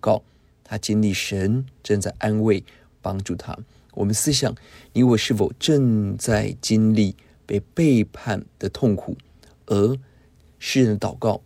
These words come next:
如何安慰我们呢？今天我们起思想诗篇第三十五篇，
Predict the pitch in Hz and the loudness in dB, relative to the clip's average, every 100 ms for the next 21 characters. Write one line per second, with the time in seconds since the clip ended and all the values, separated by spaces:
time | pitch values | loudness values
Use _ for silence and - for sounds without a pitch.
0 | - 110 110 - 92 - _ - 104 107 | -4 -2 -2 -4 -6 -6 _ -2 0 0
1 | 90 - 95 113 135 - _ _ _ - | 0 -6 -2 -2 -2 -8 _ _ _ -2
2 | 123 135 110 - - - 107 - - _ | 4 6 4 0 -6 -6 -4 -4 -8 _
3 | - 101 - 104 107 95 - 120 120 117 | -8 -6 -2 -2 -2 -6 -4 -2 0 0
4 | 123 120 - - 101 - - 117 117 131 | -2 -2 -6 -6 -6 -8 -2 2 2 0